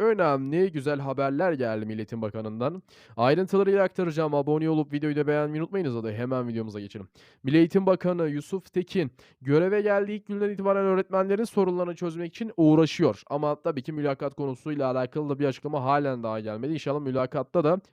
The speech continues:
güzel bir çözüm alınır. Şimdi Milli Eğitim Bakanı Yusuf Tekin Konya ziyaretinde bulundu ve şöyle de bir müjdeyi verdi. Önümüzdeki hafta temel eğitim ve okul öncesi yönetmenliğinin yayınlanacağını açıkladı ve bu okul öncesi öğretmenler için oldukça önemli bir gelişme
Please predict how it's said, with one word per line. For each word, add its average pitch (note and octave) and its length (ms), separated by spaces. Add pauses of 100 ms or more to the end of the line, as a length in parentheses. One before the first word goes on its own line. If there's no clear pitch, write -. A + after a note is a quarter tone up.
güzel C#3 460
bir A#2 160
çözüm E3 440
alınır. A#2 460 (800)
Şimdi G#3+ 380
Milli D#3 140
Eğitim A3+ 200
Bakanı A#3 200
Yusuf F#3 240
Tekin G#3+ 240
Konya G#3 420
ziyaretinde B2 520
bulundu C#3 320
ve F3+ 180 (300)
şöyle A3+ 320
de F#3+ 100
bir C4+ 100
müjdeyi A3+ 360
verdi. A2+ 360 (320)
Önümüzdeki F#3 440
hafta G3 180
temel G#3 280
eğitim G#3+ 320
ve A3 100
okul G3+ 320
öncesi D3 280
yönetmenliğinin C3+ 600
yayınlanacağını C#3+ 560
açıkladı A3+ 440 (300)
ve C#3+ 240
bu A3 340
okul D3 320
öncesi E3+ 440
öğretmenler E3+ 520
için G3+ 340
oldukça E3 760
önemli F#3+ 560
bir E3 60
gelişme A2 500